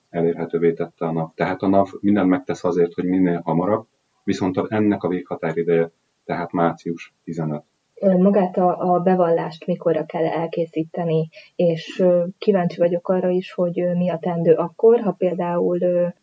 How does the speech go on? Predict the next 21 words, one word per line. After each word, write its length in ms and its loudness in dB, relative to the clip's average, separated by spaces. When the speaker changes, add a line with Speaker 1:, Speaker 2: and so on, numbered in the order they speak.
Speaker 2:
túllépem 560 2
a 60 -2
megadott 420 -4
határidőt, 680 -6
hogyan 300 -2
reagál 400 -6
erre 200 -8
a 60 -8
nav? 220 -12
Speaker 1:
A 100 -10
bevallási 600 2
tervezet 640 0
ugye 240 -6
elkészül 640 -4
az 200 -8
őstermelőknek, 720 -4
a 80 -4
magánszemélyeknek, 880 -4
az 140 -16
egyéni 300 -6
vállalkozóknak, 960 -8